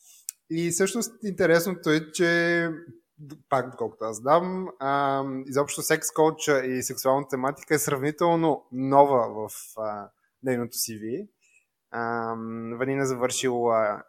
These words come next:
институт, а, академия в института Соматика в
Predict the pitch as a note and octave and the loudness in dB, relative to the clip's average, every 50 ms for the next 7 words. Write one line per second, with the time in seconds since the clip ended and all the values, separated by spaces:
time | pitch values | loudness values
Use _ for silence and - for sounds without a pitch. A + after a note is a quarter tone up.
0 | _ B2 A#2+ - - A#2+ A2 - D#3+ G#3+ A3+ A3+ _ _ - - D#3+ D#3+ D#3 D#3 | _ -14 -12 -12 -14 -16 -10 -6 -6 -6 -6 -8 _ _ -8 -6 -4 -4 -4 -4
1 | D#3 D#3 C#3 A#2 A2 A2+ - C3 A#2 C3 C3+ D3 D#3 E3+ E3 C#3 C3+ B2+ - - | -6 -6 -6 -6 -6 -6 -6 -2 0 0 0 2 0 0 0 -2 -4 -4 -6 -8
2 | A#2 - A2+ - - A#2 - - A2+ - - A2+ A2+ A#2 C3+ - - _ - E3 | -10 -10 -10 -12 -12 -12 -10 -8 -6 -6 -6 -6 -8 -8 -10 -10 -14 _ -4 -2
3 | D#3 D3+ D3+ D3+ C3 - _ _ _ _ _ _ - - _ A#2+ B2 A2 | -2 -2 -2 -6 -8 -12 _ _ _ _ _ _ -20 -16 _ -6 -4 -4